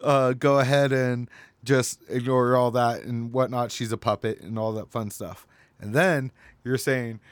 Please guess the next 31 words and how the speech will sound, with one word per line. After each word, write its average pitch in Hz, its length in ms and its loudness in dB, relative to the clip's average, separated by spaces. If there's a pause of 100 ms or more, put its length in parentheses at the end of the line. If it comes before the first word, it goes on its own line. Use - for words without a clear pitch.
(260)
"Well, 120 340 0 (240)
that 135 200 2
generation 135 640 0
needs 127 240 -6
to 123 60 -8
go 123 160 -2
ahead 120 220 -2
and 107 140 -10
stand 120 380 -4
up 139 180 0
more 110 420 -8 (240)
instead 123 320 0
of 110 100 -8
transgenders," 110 880 -6
which 156 600 0 (340)
at 131 160 -4
the 131 80 -10
same 143 300 -2
time, 156 240 0 (640)
you 135 160 -2
could 139 160 -4
do 156 180 2
both 123 320 0
at 113 120 -6
the 113 60 -16
same 113 260 -6
time. 104 300 -6 (560)
But 139 400 2 (300)
you 117 220 -2
are 123 140 2
now 120 480 0